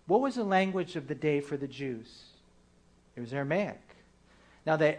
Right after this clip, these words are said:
the Jews had an Old Testament version of the Bible called the Targums, and it was in the Aramaic language.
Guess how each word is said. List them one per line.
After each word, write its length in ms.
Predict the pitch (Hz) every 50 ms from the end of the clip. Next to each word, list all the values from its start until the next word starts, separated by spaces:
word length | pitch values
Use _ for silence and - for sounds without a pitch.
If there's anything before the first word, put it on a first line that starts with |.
| - 160
the 140 | 156 165 156
Jews 480 | 151 - 156 170 220 269 285 269 -
had 220 | 180 190 196 190 185
an 120 | 175 160
Old 220 | 160 175 240 240
Testament 520 | - 226 226 226 226 - - 208 190 165 143
version 320 | 151 175 196 196 196 180
of 80 | 165 143
the 60 | 139
Bible 480 | 123 117 143 147 170 196 190 165 165 156
called 320 | - - 175 165 165 147
the 80 | 139 135
Targums, 1000 | - - - - 226 240 226 - - 131 107 101 - - - - - - - - _ _ _ - - _ -
and 140 | 143 151 180
it 80 | 185 208
was 220 | 208 208 202 208
in 300 | 202 202 196 196 175 156
the 240 | 185 185 180 175 180
Aramaic 600 | 170 175 180 180 180 175 175 180 175 175 175 175
language. 880 | 160 151 156 165 180 180 175 180 131 - - - - - - - - -